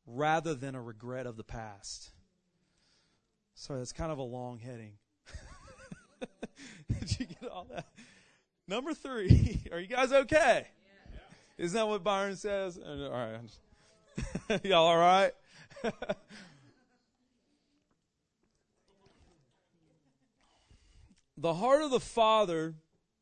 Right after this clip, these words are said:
Speaker 1: oh, this is a really good one. <laughs> The heart of the Father doesn't view people with an us and them mentality.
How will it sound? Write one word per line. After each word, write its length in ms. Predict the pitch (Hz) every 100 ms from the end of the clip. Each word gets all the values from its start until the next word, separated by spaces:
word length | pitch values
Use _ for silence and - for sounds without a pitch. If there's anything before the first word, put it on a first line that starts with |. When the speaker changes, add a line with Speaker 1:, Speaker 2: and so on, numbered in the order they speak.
| _ _ _ _ _ _ _ _ _ _ -
Speaker 1:
oh, 200 | 160 143
this 220 | 190 -
is 100 | 135
a 80 | 120
really 300 | 131 123 110
good 220 | 117 110
one. 220 | 107 104
<laughs> 1500 | 69 _ _ _ _ _ _ _ _ _ _ - - - 175 - - - _ - - - _ _ _ - -
The 220 | 151 208
heart 300 | 185 254 285
of 80 | 247
the 80 | 233
Father 580 | - 220 220 226 180
doesn't 460 | 139 170 190 185 -
view 500 | 143 143 180 170 147
people 720 | - - 170 - 143 123 123 117 _ _
with 240 | - 160 156
an 120 | 135 _ -
us 420 | 170 170 165 - -
and 260 | 139 127 120
them 400 | 147 147 143 135
mentality. 760 | 131 120 127 123 113 107 101